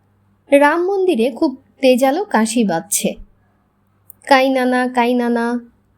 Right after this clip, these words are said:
গুন্টু দুপুর থেকে বাড়ি নেই।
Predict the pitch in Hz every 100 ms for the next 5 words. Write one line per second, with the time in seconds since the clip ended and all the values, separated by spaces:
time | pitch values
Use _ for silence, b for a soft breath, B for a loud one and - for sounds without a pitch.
0 | _ _ _ _ _ _ _ _ - 240
1 | 285 370 370 403 381 262 262 254 269 233
2 | 359 320 220 180 170 160 175